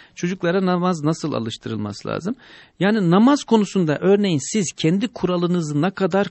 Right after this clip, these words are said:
katı bir şekilde uyguluyor ve ezan okunduğu sırada ne kadar böyle hassasiyetle ayağa kalkıyor,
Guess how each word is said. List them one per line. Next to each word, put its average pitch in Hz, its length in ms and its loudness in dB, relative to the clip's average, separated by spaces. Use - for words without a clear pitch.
katı 165 360 -4
bir 165 80 0
şekilde 143 520 -4
uyguluyor 131 840 0
ve 190 340 0
ezan 147 320 6
okunduğu 175 440 4
sırada 165 440 0
ne 151 280 4
kadar 196 520 2
böyle 160 280 4
hassasiyetle 160 840 0
ayağa 143 340 4
kalkıyor, 127 720 -2